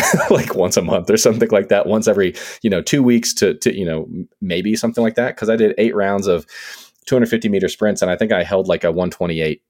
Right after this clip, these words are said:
pace on all of the, uh, of the two fifties, which for a rower,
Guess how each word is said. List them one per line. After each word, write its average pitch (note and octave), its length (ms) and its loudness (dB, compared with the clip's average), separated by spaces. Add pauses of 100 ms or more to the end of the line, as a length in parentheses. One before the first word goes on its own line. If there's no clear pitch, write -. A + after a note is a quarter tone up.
(120)
pace - 480 -6
on E2 140 -4
all D#2 240 -2
of D#2 80 -8
the, D2 240 -4 (160)
uh, D#2 260 -6
of D#2+ 120 -8
the D#2+ 80 -6
two E2+ 160 -10
fifties, B2 540 -4
which F2+ 360 -6
for - 240 -2
a D#2+ 120 0
rower, A2 440 2